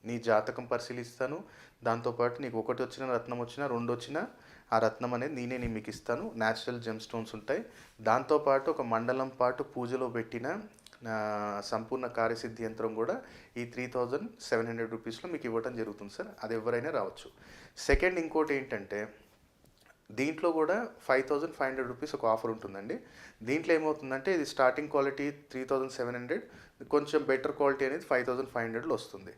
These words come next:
ఎందుకంటే జాతక పరిశీలన, రత్నధారణ చేసుకొని తప్పకుండా ప్రతి ఒక్కళ్ళు అదృష్టవంతులుగా మారొచ్చు. నేను హండ్రెడ్ పర్సెంట్ ఛాలెంజ్ చేస్తాను.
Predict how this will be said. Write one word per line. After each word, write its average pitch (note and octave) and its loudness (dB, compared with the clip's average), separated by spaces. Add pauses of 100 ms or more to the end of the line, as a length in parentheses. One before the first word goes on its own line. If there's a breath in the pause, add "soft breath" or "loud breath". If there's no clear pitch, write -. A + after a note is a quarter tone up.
(360 loud breath)
ఎందుకంటే D3+ 2
జాతక B2 4
పరిశీలన, C#3 0
రత్నధారణ C3+ 0 (100)
చేసుకొని B2 -4
తప్పకుండా C3+ -4
ప్రతి A#2+ -4
ఒక్కళ్ళు B2+ 0
అదృష్టవంతులుగా A#2+ -4
మారొచ్చు. A#2 -2
నేను B2 -6
హండ్రెడ్ A2+ -8
పర్సెంట్ A#2 -6
ఛాలెంజ్ A2+ 0
చేస్తాను. G2+ -8